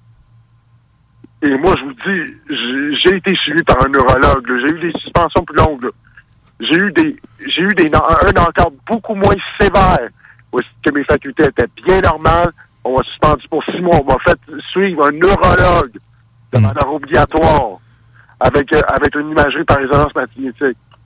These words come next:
Speaker 1: On lui a donné une suspension de deux mois au Mexique. Et croyez-moi, quelqu'un qui tombe comme ça et qui reste au tapis pendant deux minutes,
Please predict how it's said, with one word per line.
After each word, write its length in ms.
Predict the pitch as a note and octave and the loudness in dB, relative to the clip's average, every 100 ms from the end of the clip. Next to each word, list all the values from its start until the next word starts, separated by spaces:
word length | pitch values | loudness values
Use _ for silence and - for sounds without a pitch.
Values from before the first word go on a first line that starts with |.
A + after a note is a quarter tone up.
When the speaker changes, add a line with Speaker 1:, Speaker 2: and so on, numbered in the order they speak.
| _ | _
Speaker 1:
On 100 | A#2+ | -4
lui 100 | B2+ | 0
a 20 | C3+ | 0
donné 220 | D3+ F#3+ | 0 -2
une 80 | E3+ | -8
suspension 600 | - E3+ E3 D3 G3 F3+ | -2 0 0 0 -2 0
de 120 | C#3+ | 0
deux 200 | B2 F#3+ | 0 0
mois 180 | F#3 G3 | 2 2
au 40 | D#3+ | 2
Mexique. 360 | C3 - G3+ _ - - - | 0 -2 -4 _ -20 -16 -12
Et 100 | B3 | -2
croyez-moi, 440 | E3+ E3+ E3+ F3+ - - - | 0 0 2 0 0 -8 -2
quelqu'un 460 | F3+ - G#3+ F3+ - _ _ _ _ _ - | -2 2 0 0 -6 _ _ _ _ _ -18
qui 60 | - - | -16 -2
tombe 280 | - F#3+ E3 - | 0 0 -6 -2
comme 140 | A2+ - | -2 0
ça 80 | - B2+ - | -2 -2 -6
et 100 | B2+ | -8
qui 140 | D#3 | -6
reste 340 | C3+ F3+ F3 - | 0 0 0 -6
au 100 | C#3 | -2
tapis 300 | D3 - - | -2 -2 -2
pendant 280 | C3+ C#3+ C3 | 2 2 2
deux 140 | A#2+ D#3+ | 0 0
minutes, 380 | D3+ D3 F#3 | 0 0 -2